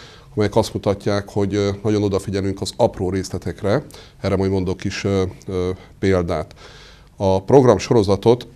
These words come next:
<clears throat> ugye meghirdettük a múlt héten már, és ez azóta pontosítódott. Természetesen vannak apró változások, hiszen odaírtuk mi is, hogy a programváltozás, ö, jogát fenntartjuk. Szinte úgy épül föl, hogy minden napra valamilyen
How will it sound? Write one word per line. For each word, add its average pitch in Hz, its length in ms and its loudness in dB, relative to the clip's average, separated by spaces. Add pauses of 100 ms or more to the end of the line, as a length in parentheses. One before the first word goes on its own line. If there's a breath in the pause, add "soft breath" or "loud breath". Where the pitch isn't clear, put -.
<clears throat> 127 220 6
ugye 101 120 0
meghirdettük 95 680 0
a 95 220 2 (200 loud breath)
múlt 104 220 -2
héten 92 360 -2
már, 107 360 0 (720 loud breath)
és - 200 -4
ez 98 100 0
azóta 98 300 2
pontosítódott. 95 800 -2
Természetesen 101 680 -2
vannak 98 260 0
apró 104 220 0
változások, 95 760 0 (260)
hiszen 87 400 -6
odaírtuk 90 500 -4
mi 98 80 -2
is, 95 180 -4
hogy 90 200 -2
a 90 160 -2 (360 loud breath)
programváltozás, 92 960 -2
ö, 87 120 -4 (160)
jogát 95 300 0
fenntartjuk. 131 640 -2 (500 loud breath)
Szinte 110 420 -2
úgy 123 120 4
épül 101 340 0
föl, 123 340 2
hogy 110 180 0
minden 107 320 2
napra 98 600 0
valamilyen 95 520 0